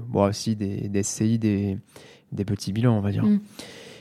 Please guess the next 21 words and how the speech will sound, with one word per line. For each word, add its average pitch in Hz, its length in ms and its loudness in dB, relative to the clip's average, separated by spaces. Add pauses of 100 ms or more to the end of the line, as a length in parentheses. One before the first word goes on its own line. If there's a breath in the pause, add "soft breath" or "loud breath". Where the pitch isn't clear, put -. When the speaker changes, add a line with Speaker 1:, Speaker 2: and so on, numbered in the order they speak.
(140)
Speaker 1:
Mais 113 80 4
après, 104 280 6
c'était 107 300 0
plus 120 420 -2
un 104 140 4
portefeuille 113 600 4
en 107 240 2
tenue, 127 680 4
en, 104 840 0
ben, 110 280 -2
les 104 100 -2
déclarations 104 800 -2
T 107 140 -4
V 107 120 0
A, 113 200 4
les, 104 260 -2
les 98 120 -4
das 101 240 -2
deux, 117 140 -2
tout - 160 -10
ça. 127 180 0